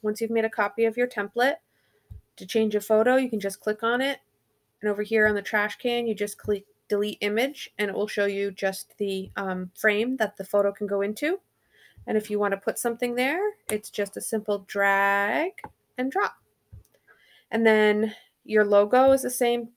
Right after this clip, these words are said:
type of thing. You can just delete it and you can put in your own logo.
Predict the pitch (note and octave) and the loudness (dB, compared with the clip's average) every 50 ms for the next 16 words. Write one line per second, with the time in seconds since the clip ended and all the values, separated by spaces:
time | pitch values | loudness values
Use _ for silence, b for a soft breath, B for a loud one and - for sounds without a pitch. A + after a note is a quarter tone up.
0 | _ - A3+ A#3 A#3 C4 B3 - A#3+ A3+ A3+ A#3 A#3 A3+ A3 G#3+ - A3 G3+ G#3 | _ 0 2 2 2 0 -2 0 2 2 2 2 2 0 -2 -4 -4 -4 -4 -4
1 | G3+ G3 - F#3+ F#3+ F#3+ G3+ G#3+ A3 A#3+ C4 A#3+ - _ _ _ _ _ _ - | -4 -6 -6 -6 -4 -2 -2 0 2 2 2 0 -2 _ _ _ _ _ _ -8
2 | G#3+ G3+ G3+ G3 F#3+ G#3 G3 - - G#3 G#3 G3+ G3+ G3+ G3+ - G3+ G3+ G3+ G3+ | -6 -6 -6 -6 -6 -6 -4 -2 -2 -2 0 0 -2 -2 -2 -2 -2 -2 -4 -2
3 | G3+ G3+ G3 G3 F#3+ G3 G3 G#3+ B3 B3+ | 0 0 0 2 2 0 0 0 -2 -6